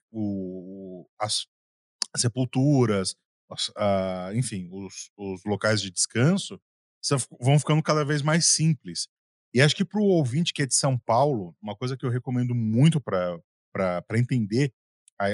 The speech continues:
a, a história é visitar o Araçá e o Consolação, porque eles, eles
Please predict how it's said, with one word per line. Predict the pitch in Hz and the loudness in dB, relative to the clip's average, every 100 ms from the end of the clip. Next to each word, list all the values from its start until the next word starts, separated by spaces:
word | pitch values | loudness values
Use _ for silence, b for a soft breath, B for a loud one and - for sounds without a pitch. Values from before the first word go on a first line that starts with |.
| - | -4
a, | 101 101 90 | -2 -2 -2
a | 95 | -4
história | 95 - 110 139 127 85 _ _ _ - | -6 -4 0 0 0 -6 _ _ _ 4
é | 131 | 4
visitar | 123 135 131 139 | 6 2 4 4
o | 135 | 4
Araçá | 139 131 - 135 | 2 2 2 2
e | |
o | 139 | 0
Consolação, | 143 135 139 139 - 117 110 - _ _ _ _ | -4 -6 -6 -4 -4 -4 -6 -8 _ _ _ _
porque | 107 - | -6 0
eles, | 127 127 - 151 - _ _ _ _ _ | 2 2 0 0 -4 _ _ _ _ _
eles | 117 127 123 - | 2 4 2 -2